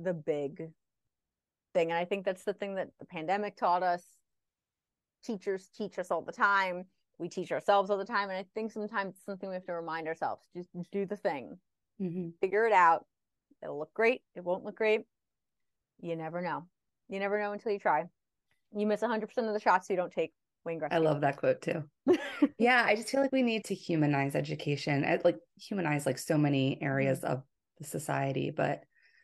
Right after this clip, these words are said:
Speaker 2: listening to this, it reminds me of, I was listening to some, like, spiritual podcasts 'cause I'm into those now.
Speaker 1: Yeah.
Speaker 2: Um, <laughs> so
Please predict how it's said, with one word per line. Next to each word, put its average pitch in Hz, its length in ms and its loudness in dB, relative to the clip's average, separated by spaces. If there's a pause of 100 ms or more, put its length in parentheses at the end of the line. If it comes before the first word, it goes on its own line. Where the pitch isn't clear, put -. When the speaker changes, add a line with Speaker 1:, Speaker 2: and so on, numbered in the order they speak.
(220)
Speaker 2:
listening 170 380 4
to 156 100 -2
this, 143 260 2
it 117 140 2
reminds 143 420 2
me 139 140 2
of, 135 240 2
I 139 40 -6
was 147 140 -10
listening 147 280 -4
to 135 80 -4
some, 131 500 0 (1400)
like, 170 120 2
spiritual 160 480 2
podcasts 135 600 0
'cause 139 140 -4
I'm 139 120 0
into 135 180 -2
those 131 320 2
now. 131 440 0
Speaker 1:
Yeah. 147 340 6
Speaker 2:
Um, 147 140 8
<laughs> 160 400 0
so 156 600 8